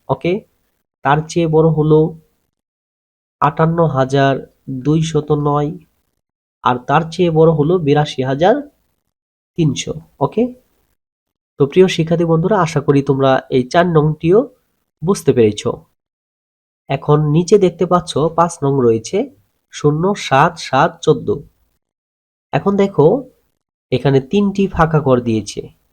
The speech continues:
প্যাটার্নটি সম্পূর্ণ করি এবং নিয়ম লিখি। এখন এই প্যাটার্নটি আমরা কিভাবে সম্পন্ন করব সেটাই এখন দেখব, ওকে? তো তোমরা দেখতে পাচ্ছ প্রথমে আছে শূন্য, তারপরে আছে সাত সাত,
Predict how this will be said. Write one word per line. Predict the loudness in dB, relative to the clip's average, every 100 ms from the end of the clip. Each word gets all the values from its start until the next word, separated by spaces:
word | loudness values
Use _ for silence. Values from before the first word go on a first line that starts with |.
| _ _
প্যাটার্নটি | -2 2 0 0
সম্পূর্ণ | -2 -2 -2 0 0
করি | 2 0 -2 -4
এবং | -2 0
নিয়ম | 2 2 2
লিখি। | 0 -2 -8 -16 -18 _ _ _ _ _
এখন | -2 0 -2 0
এই | 0
প্যাটার্নটি | 2 2 4 2 0 0 0 0 -2 -4
আমরা | -2 -2 -4
কিভাবে | -4 0 2 2
সম্পন্ন | 2 -2 0 0 2 0
করব | 0 2 2 0 -6 _ _ _ _ _
সেটাই | -6 -2 2 2
এখন | 2 0 0
দেখব, | 0 0 -4 0
ওকে? | 0 0 -2 _ _ _ _
তো | -4
তোমরা | -2 0 2
দেখতে | 2 0 0
পাচ্ছ | 0 0 -2 -2 -2 -6 _ _ _ _ _
প্রথমে | -2 0 0
আছে | 0 -2
শূন্য, | -6 -2 0 0 -2 -4 _
তারপরে | -2 2 2
আছে | 2 0 -4 -6
সাত | 0 0 -2 -8
সাত, | -10 -2 -2